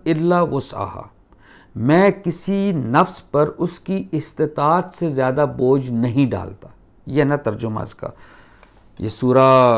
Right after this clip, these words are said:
अल बकरा का जो आखिरी आयत है, बल्कि उसमें अल्लाह फरमाते हैं, "ला युकल्लिफुल्लाहु नफ्सन इल्ला वुसअहा।"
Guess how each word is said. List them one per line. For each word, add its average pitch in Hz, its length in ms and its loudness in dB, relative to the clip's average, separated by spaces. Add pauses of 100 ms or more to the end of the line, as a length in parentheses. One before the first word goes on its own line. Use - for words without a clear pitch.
(240)
अल 120 120 0
बकरा 127 400 0
का 127 140 -2
जो 123 120 -2
आखिरी 120 640 0
आयत 117 340 4
है, 113 100 -2
बल्कि 101 480 -4 (800)
उसमें 131 300 -2
अल्लाह 120 220 2
फरमाते 110 500 -4
हैं, 131 60 0
"ला 127 180 6
युकल्लिफुल्लाहु 120 1000 0
नफ्सन 113 440 -2
इल्ला 107 280 -4
वुसअहा।" 98 760 -8